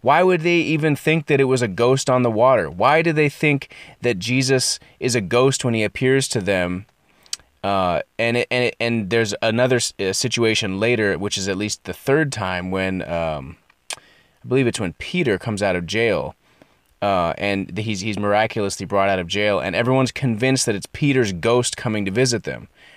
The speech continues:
I don't know where this influence comes from in their life, but this was not <laughs> part of Jesus's teaching, that,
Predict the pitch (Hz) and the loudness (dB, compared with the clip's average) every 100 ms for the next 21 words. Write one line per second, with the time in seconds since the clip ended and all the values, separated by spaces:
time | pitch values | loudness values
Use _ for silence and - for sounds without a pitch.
0 | - 147 170 127 135 151 139 - 135 131 | 0 2 4 4 6 6 4 0 0 -2
1 | - 113 101 - 156 151 143 104 98 92 | 0 -2 0 -2 0 0 0 -2 0 0
2 | 92 90 120 98 85 - 95 113 - 107 | 0 2 2 2 -2 -6 -4 -4 -2 -2
3 | 117 143 143 135 - - 135 127 - 117 | 2 2 2 0 -6 0 4 4 2 -2
4 | 104 107 117 104 107 101 98 - 156 151 | -2 -2 -2 -2 -2 -4 -6 -4 -4 -2
5 | 101 85 90 95 | -4 -2 -2 -4